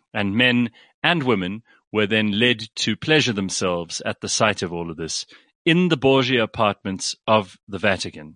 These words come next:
as they are today. Those same apartments that were painted by Raphael and that are so beautiful that tourists walk through every single day. We imagine popes sitting in piety, praying in those rooms, but it could quite easily have been as debaucherous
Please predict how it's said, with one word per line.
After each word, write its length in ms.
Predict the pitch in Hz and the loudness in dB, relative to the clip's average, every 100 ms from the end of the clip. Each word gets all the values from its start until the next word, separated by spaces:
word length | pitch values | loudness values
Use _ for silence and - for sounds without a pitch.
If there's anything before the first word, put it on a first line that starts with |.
| - | -10
as 180 | 98 92 | -8 -6
they 120 | 95 | -4
are 160 | 90 87 | -4 -4
today. 300 | 95 90 85 | -8 -8 -4
Those 240 | 101 101 | -4 -2
same 300 | - 120 113 | 0 2 2
apartments 540 | - - 98 - 87 - | -2 -2 -2 -2 -8 -10
that 100 | 87 | -12
were 80 | - | -6
painted 440 | 104 92 92 80 | -4 -4 -6 -10
by 140 | 85 | -8
Raphael 720 | 85 85 - 82 95 98 92 - _ _ _ _ _ | -8 -10 -8 -4 -2 -2 -4 -10 _ _ _ _ _
and 180 | 101 90 | -10 -8
that 80 | 92 | -6
are 80 | 90 | -2
so 200 | 110 101 | 0 0
beautiful 460 | 104 98 92 90 | -2 -4 -6 -10
that 140 | 87 - _ | -10 -14 _
tourists 500 | - 117 98 - - | 0 2 2 -2 -6
walk 240 | 101 95 - | -4 -4 -6
through 280 | - 85 80 - _ | -8 -8 -8 -18 _
every 200 | 104 95 | -8 -4
single 300 | 95 101 92 | -2 -2 -2
day. 120 | 92 92 | 0 0
We 140 | 107 | 2
imagine 400 | 113 117 117 104 - - - | 4 2 0 -4 -8 -20 0
popes 380 | 120 - - - _ | 0 0 -6 -10 _
sitting 460 | - 120 123 101 - - | -8 -6 -4 -6 -8 -10
in 180 | 98 - | -10 -4
piety, 600 | - 117 104 - 80 - _ _ | 0 2 2 -4 -12 -16 _ _
praying 420 | - 123 117 98 90 | 0 4 4 2 0
in 100 | 87 | -2
those 280 | 87 85 | -2 -2
rooms, 240 | 98 87 80 | -2 -4 -4
but 140 | 101 | -6
it 140 | 98 - | -8 -4
could 220 | 147 123 _ | -4 -4 _
quite 360 | - - 139 - | -10 -2 -2 0
easily 400 | 123 110 101 95 | -4 -2 -4 -4
have 180 | 92 87 | -6 0
been 320 | 101 92 90 101 | 0 0 -4 -6
as 160 | 92 | -8
debaucherous 640 | - - 104 - - 90 | -10 -4 -2 -2 -10 -12